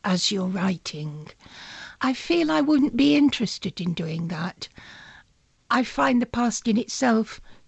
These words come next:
too absorbing. If all you think about is contemporary parallels, you are in a sense condescending to the past.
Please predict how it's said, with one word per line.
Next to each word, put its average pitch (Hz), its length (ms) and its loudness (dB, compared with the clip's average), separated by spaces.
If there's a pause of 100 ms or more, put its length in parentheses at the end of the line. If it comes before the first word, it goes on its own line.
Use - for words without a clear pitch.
too 247 180 0
absorbing. 208 920 0 (420)
If 277 160 0
all 320 240 2
you 269 200 2
think 262 340 2
about 185 460 -4
is 175 100 -8
contemporary 196 800 -2
parallels, 185 880 -2 (500)
you 262 220 4
are 277 200 4
in 226 120 0
a 226 80 0
sense 208 400 -4
condescending 202 840 0
to 165 100 -12
the 175 120 -10
past. - 600 -8